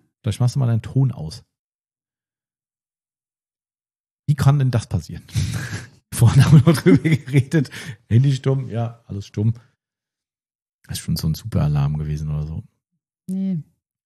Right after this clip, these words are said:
Speaker 1: War
Speaker 2: Soll ich
Speaker 1: Cut,
Speaker 2: sagen, was es war?
Speaker 1: war Cut-Warn.
Speaker 2: Nee, das war die Mitteilung, dass ich bei Knusper versandkostenfrei heute noch bestellen kann.
Speaker 1: Ah, die drängeln sich vor mit ihrer Push-Nachricht, ne? Siehst du mal. Äh, ja,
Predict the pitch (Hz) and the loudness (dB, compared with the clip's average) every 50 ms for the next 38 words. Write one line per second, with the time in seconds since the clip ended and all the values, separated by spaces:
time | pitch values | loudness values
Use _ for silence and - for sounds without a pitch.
0 | _ - - - 190 185 - 120 208 226 254 233 190 175 175 - 185 165 - 170 | _ -10 -8 -6 -4 0 0 0 2 2 2 2 0 0 -2 -4 -8 -10 -8 -8
1 | 180 185 214 208 190 185 - - 127 120 - - 87 80 80 85 90 - _ _ | -8 -6 -4 -4 -4 -4 0 2 0 0 0 0 -2 -2 0 -2 -4 -6 _ _
2 | _ _ - - - - - - - _ _ _ _ _ _ _ _ _ _ _ | _ _ -20 -18 -18 -18 -18 -20 -20 _ _ _ _ _ _ _ _ _ _ _
3 | - 180 196 208 208 185 165 175 180 175 185 180 185 185 190 196 - 196 214 208 | -4 -2 0 0 0 0 0 -2 -4 -2 0 0 2 2 2 0 0 0 0 0
4 | 208 202 190 196 196 190 180 - - 185 175 - - 214 214 - - 214 202 196 | 0 0 2 0 0 -2 -2 -4 -4 -6 -6 -2 -4 -4 -4 -4 -4 -4 -4 -4
5 | 190 - - 196 190 196 202 - 214 190 - 214 190 - - 190 196 196 190 196 | -4 -4 -4 -2 0 0 -2 -2 -4 -4 -4 -4 -6 -2 -2 0 0 0 0 0
6 | 196 196 190 185 - - 208 208 202 185 - 185 190 185 175 165 _ _ _ - | -2 -4 -6 -10 -12 -10 -6 -4 -4 -6 -6 -6 -8 -8 -8 -10 _ _ _ -2
7 | 110 104 - _ - 151 156 147 - - 117 131 147 147 135 123 117 - - - | -2 -2 -2 _ 0 0 0 0 -2 -2 0 2 2 2 2 0 -2 -6 -6 -4
8 | - 120 123 110 98 90 - 98 92 92 90 87 87 - - - - 101 - - | 0 0 2 2 0 -2 -4 -4 -4 -4 -4 -6 -6 -10 -8 -4 -4 -4 -2 -2
9 | - 90 90 87 85 - - 107 104 104 98 98 101 - - 95 90 82 82 - | -6 -4 -4 -6 -6 -6 -4 -2 -2 0 0 -2 -4 -4 -4 -4 -4 -4 -6 -10
10 | _ _ _ _ - - - - - - - _ _ - - 117 120 120 123 123 | _ _ _ _ -18 -16 -14 -14 -16 -18 -20 _ _ 2 4 6 6 8 6 6
11 | 123 123 123 123 120 120 117 117 113 - | 6 6 6 4 4 4 4 2 2 0